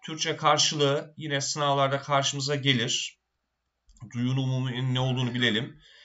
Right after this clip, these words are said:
Genel borçlar idaresi demek arkadaşlar. Avrupalı devletler duyun-u umumiye idaresini bu kuruyor. Ve, e, duyun-u umumiye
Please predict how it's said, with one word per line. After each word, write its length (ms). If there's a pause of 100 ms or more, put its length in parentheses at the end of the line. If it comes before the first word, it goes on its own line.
(240)
Genel 540
borçlar 500
idaresi 500
demek 240
arkadaşlar. 680 (400)
Avrupalı 500
devletler 600
duyun-u 260
umumiye 360
idaresini 500
bu 140
kuruyor. 360 (840)
Ve, 440
e, 300
duyun-u 280
umumiye 400